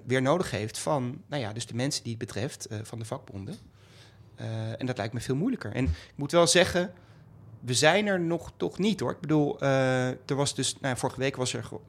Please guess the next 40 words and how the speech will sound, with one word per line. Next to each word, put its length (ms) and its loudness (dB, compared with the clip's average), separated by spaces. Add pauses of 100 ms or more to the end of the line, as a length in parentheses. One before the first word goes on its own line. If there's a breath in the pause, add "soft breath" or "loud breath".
de 80 -10
elfde 260 -4
of 80 -8
twaalfde 340 0
stakingsdag. 760 -2 (680 loud breath)
En 260 -6
ook, 280 -2 (300)
ja, 240 -4
ik 100 -10
weet 120 -4
niet, 160 -2
gewoon 180 0
het, 140 -8 (420)
het, 240 -8
het, 220 -4
het, 240 -6
eh, 300 2 (140)
het 140 -4
geweld 360 4
wat 160 2
je 60 -2
ziet, 260 -2
zowel 220 2
vanuit 220 -2
de 60 -18
politie 380 -2
als 180 -4
vanuit, 380 -4
eh, 300 0
eh, 40 -6 (1120 loud breath)
nou 160 -4
ja, 80 -2
de, 100 -8 (160)
zeg 240 -8
maar, 80 -2
dus 100 -4
de 60 -4
manifestanten. 760 0 (1120)
Eh, 680 -4 (120)
ja, 320 -2